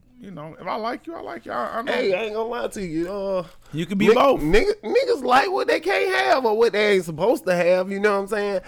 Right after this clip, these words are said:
Speaker 2: I mean, my thing is, like, with the, with the bad girl and the bad guy. You know, like, why, why do, why do people respect them more than, like, a good nigga? Like,
Speaker 1: So the second half of the conversation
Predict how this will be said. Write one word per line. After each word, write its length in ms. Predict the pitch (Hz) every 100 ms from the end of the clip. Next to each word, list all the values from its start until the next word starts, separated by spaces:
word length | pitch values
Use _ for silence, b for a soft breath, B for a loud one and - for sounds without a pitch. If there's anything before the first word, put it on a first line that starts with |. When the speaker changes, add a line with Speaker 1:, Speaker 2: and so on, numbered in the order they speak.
| B B
Speaker 2:
I 80 | 190
mean, 260 | 208 196
my 140 | 185 202
thing 380 | 185 175 175 156
is, 240 | 160 151
like, 220 | 151 127
with 260 | 113 147 -
the, 280 | 123 113 104 107 -
with 240 | 123 147 -
the 80 |
bad 760 | 113 92 - 110 127 131 127 110
girl 540 | 120 120 120 120 120 117
and 160 | 95
the 60 | 101
bad 500 | - 123 120 113 95
guy. 400 | 113 120 117 113
You 160 | 117 135
know, 200 | 113 107
like, 420 | 110 104 101 - b b b _
why, 540 | 104 131 139 131 107 104 - _
why 340 | 101 113 139 127
do, 460 | 117 120 113 104 104 - _ -
why 160 | 127 123
do 240 | 127 120
people 540 | - 151 151 120 104 -
respect 600 | 123 - - 165 165 -
them 120 | 113
more 400 | 104 110 104 95 - -
than, 160 | 107
like, 240 | 104 98 -
a 60 |
good 300 | 92 120 120 -
nigga? 240 | 85 -
Like, 260 | 104 98 - b b
Speaker 1:
So 160 | - 180
the 140 | 160
second 340 | - 196 175 160
half 300 | 160 151 139
of 120 | 135
the 60 | 135
conversation 800 | 139 131 127 - 123 - 120